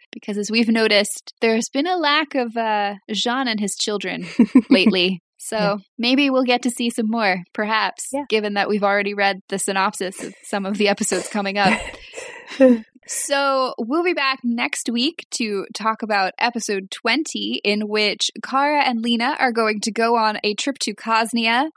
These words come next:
Speaker 1: where they might run into evil Eve Tussmacher,
Speaker 2: <laughs>
Speaker 1: who is out to make some mischief and cause problems for them.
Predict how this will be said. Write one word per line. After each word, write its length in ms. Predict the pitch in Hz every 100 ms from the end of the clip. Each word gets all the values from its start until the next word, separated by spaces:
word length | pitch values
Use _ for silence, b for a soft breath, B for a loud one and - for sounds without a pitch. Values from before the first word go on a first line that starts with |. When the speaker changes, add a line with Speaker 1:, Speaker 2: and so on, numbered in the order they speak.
| -
Speaker 1:
where 520 | 214 240 214 214 214
they 380 | 208 240 226 226
might 300 | 226 262 269
run 220 | 262 269
into 800 | 254 269 277 294 254 226 214 214 - -
evil 760 | 311 285 277 285 269 247 240 226
Eve 460 | 233 220 214 208 220
Tussmacher, 800 | 240 247 214 254 240 233 277 320 381 -
Speaker 2:
<laughs> 260 | - - -
Speaker 1:
who 120 | 247
is 360 | 226 226 220 - _ 226
out 180 | 226 - -
to 320 | 240 208 208 _ -
make 280 | 240 240 233
some 200 | 233 214
mischief 520 | 220 226 - 226 247 -
and 240 | 233 226 220
cause 260 | 233 220
problems 480 | - 226 202 202 208
for 140 | 208
them. 260 | 208 220